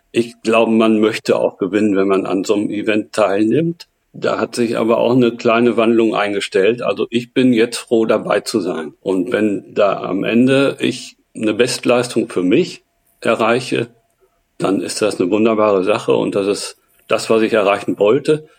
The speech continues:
Wenn dabei das noch veredelt wird, das wäre natürlich super geil, aber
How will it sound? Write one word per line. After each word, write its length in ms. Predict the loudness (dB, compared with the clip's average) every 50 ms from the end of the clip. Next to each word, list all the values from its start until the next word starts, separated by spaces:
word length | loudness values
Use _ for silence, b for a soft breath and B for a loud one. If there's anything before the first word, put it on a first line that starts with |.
| b b b b
Wenn 180 | -2 -2 0
dabei 420 | 2 2 2 2 4 4 2 2 2
das 220 | 0 0 -2 0
noch 140 | -2 -2 -2
veredelt 500 | -2 -2 -2 -2 -2 0 0 0 0 0
wird, 220 | 0 0 0 -2 _ -8
das 200 | -8 -8 -6 -6
wäre 120 | -4 -4
natürlich 440 | -4 -4 -2 -2 -2 -2 -4 -6 -6
super 320 | -8 -8 -4 -4 -2 -2
geil, 360 | 0 0 0 0 0 -2 -4 -6
aber 380 | -10 -10 -8 -8 -8 -8 -10